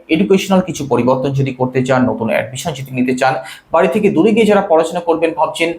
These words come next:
বিদেশ যাত্রা যারা করতে চাইছেন পড়াশোনা করার জন্য, আপনাদের জন্য কিন্তু ভালো সময় থাকবে। তো পড়াশোনা, মাতৃপক্ষ, প্রপার্টি,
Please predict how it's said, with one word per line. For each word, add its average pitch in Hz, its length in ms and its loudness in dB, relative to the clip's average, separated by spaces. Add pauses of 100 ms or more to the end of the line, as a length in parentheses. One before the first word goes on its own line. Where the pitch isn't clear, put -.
(260)
বিদেশ 214 300 4
যাত্রা 151 260 2
যারা 175 160 2
করতে 170 300 0
চাইছেন 165 420 0
পড়াশোনা 131 320 0
করার 127 260 2
জন্য, 123 400 2 (280)
আপনাদের 165 400 2
জন্য 131 300 4
কিন্তু 127 480 0
ভালো 110 260 2
সময় 104 320 -4
থাকবে। 101 460 -2 (600)
তো 208 180 4
পড়াশোনা, 214 500 4
মাতৃপক্ষ, 190 640 2
প্রপার্টি, 160 760 0